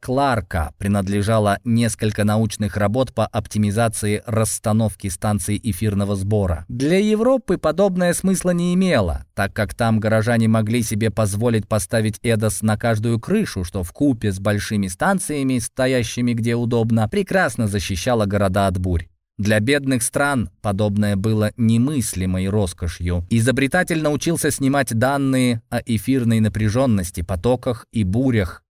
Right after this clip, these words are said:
со всей площади Ямайки. Проще говоря, только с его помощью можно обнаружить работающую эфирную станцию в Бермудском треугольнике, вздохнул я. С расстояния, разумеется.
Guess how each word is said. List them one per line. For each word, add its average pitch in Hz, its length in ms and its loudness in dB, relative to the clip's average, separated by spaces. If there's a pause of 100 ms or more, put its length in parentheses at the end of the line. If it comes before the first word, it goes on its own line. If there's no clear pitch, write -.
со 107 180 -4
всей 120 460 -2
площади 90 540 -4
Ямайки. 104 640 -2 (220)
Проще 262 400 -2
говоря, 180 640 2
только 131 320 -2
с 110 100 -2
его 101 280 0
помощью 127 520 -2
можно 101 380 2
обнаружить 107 640 0
работающую 113 800 -2
эфирную 95 440 -2
станцию 113 500 -2
в 104 60 0
Бермудском 92 560 0
треугольнике, 87 880 0 (160)
вздохнул 92 520 -2
я. 90 260 0 (100)
С - 140 -10
расстояния, 104 960 0
разумеется. 85 720 -4